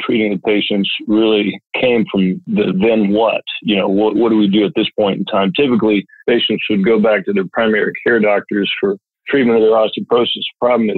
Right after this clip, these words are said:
there's a big treatment gap. People didn't go back and were not effectively treated. And so to close that gap and to improve their treatment, to correct the problem of their osteoporosis with a low bone density,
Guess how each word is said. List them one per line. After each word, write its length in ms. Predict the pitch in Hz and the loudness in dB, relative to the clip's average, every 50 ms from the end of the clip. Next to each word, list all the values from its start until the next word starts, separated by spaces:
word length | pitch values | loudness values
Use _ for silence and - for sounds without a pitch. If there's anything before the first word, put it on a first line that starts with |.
| 92 98 | -2 0
there's 220 | 104 101 90 - 101 | 0 0 0 -2 -6
a 220 | - _ - - | -10 _ -6 -2
big 160 | 104 117 104 95 - | 0 0 0 -2 -2
treatment 380 | - 127 120 101 107 98 - - - - | 0 0 0 0 -2 -6 -8 -8 -4 0
gap. 300 | 113 107 101 - - _ - | 0 0 0 -2 -4 _ -4
People 280 | - 117 95 - 107 104 | -2 -2 0 2 0 2
didn't 320 | 98 113 113 113 110 104 | 2 2 2 0 0 2
go 140 | 98 107 104 | 2 2 2
back 300 | 98 101 107 104 101 - - | 2 2 2 0 0 -2 -4
and 160 | 120 104 95 - _ _ _ _ - | -4 -6 -6 -10 _ _ _ _ -2
were 80 | 123 117 | 0 0
not 240 | 120 120 113 110 - - - | 2 2 2 0 -2 -4 -10
effectively 540 | - - 120 110 104 - 98 95 101 98 90 - - - | -4 0 0 0 0 -2 -2 0 0 0 0 -2 -2 0
treated. 360 | 131 131 120 107 104 95 95 90 - _ _ _ | 0 2 2 2 2 0 0 -2 -6 _ _ _
And 180 | - 107 101 - - | -6 -6 -4 -2 0
so 180 | 113 110 101 95 - - | 2 2 2 0 -2 -2
to 340 | 120 110 104 98 98 95 92 - _ _ - | 0 2 2 2 2 0 -2 -6 _ _ -12
close 340 | - - 135 135 139 123 92 | -2 0 2 2 2 2 2
that 240 | 107 104 98 101 98 | 0 0 0 0 0
gap 300 | 104 107 104 98 98 - - | 0 2 2 2 0 -2 -2
and 140 | 92 92 82 - | -6 -6 -4 -2
to 380 | - 107 101 95 92 92 - - | -2 0 0 2 0 -2 -4 -6
improve 680 | - 104 98 87 - - - 117 113 113 107 101 95 90 - _ - - | -6 -8 -8 -8 -8 -2 0 2 2 4 2 2 0 -2 -6 _ -4 -2
their 140 | 190 190 - | -2 -2 0
treatment, 440 | - - 135 131 123 104 101 95 95 95 98 98 - - - - | 0 0 0 2 2 0 0 0 -2 -2 -6 -8 -16 -12 -4 -2
to 100 | 104 92 95 | -2 -2 -2
correct 320 | - - 127 123 120 117 - - | -2 0 2 2 2 0 -2 -6
the 100 | - 85 | -6 -4
problem 640 | - 120 113 110 113 104 101 98 95 92 92 95 _ _ _ - | 0 0 2 2 2 2 0 0 0 -2 -4 -6 _ _ _ -4
of 140 | 110 101 92 | -2 -2 0
their 120 | 95 95 | 2 2
osteoporosis 840 | 101 104 98 98 - - - 92 - - 107 98 92 - - 101 - | 2 2 2 0 -2 -4 -8 -6 -2 0 0 0 -2 -4 -6 -8 -4
with 140 | - 110 98 | -2 0 0
a 40 | 98 | 2
low 280 | 95 95 98 101 101 98 | 2 2 2 2 2 2
bone 300 | 95 110 113 113 110 98 | 2 2 2 2 2 2
density, 480 | 98 95 - - - 104 95 92 - | 0 -2 -4 -4 -2 0 0 -2 -2